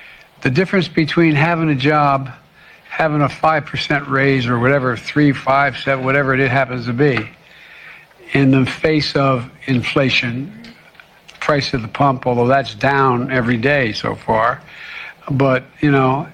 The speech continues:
it's like, whoa, I feel worse off. But then again, I didn't get a check for eight grand from the government. They just, among other things.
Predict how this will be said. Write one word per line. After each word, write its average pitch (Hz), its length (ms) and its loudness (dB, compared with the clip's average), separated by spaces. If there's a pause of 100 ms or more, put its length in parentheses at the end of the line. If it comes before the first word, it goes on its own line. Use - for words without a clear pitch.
(120)
it's 139 240 0
like, 135 300 0
whoa, 170 460 0 (760)
I 165 100 0
feel 160 260 0
worse 147 360 0
off. 175 380 0
But 131 160 -16
then 180 120 0
again, 170 400 0 (440)
I 170 120 -2
didn't 175 140 2
get 170 100 0
a 151 60 -2
check 165 240 -2
for - 140 -6
eight 143 180 0
grand 147 380 0
from 127 120 -10
the 117 80 -6
government. 113 540 -4
They 123 120 -2
just, 127 220 -2 (260)
among 131 220 4
other 135 200 2
things. - 440 -12